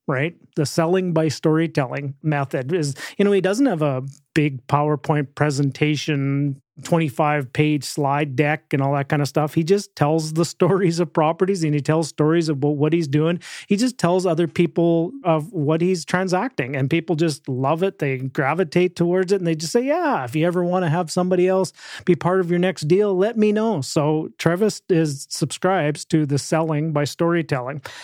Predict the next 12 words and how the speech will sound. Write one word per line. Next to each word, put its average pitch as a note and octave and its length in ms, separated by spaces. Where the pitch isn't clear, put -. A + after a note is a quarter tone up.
And F#3 320
really, F#3+ 600
if - 80
I D3+ 60
can C3+ 140
say F3 220
this D3 240
as C3+ 120
well, E3 260
is C#3 260
every G3 580
deal E3 840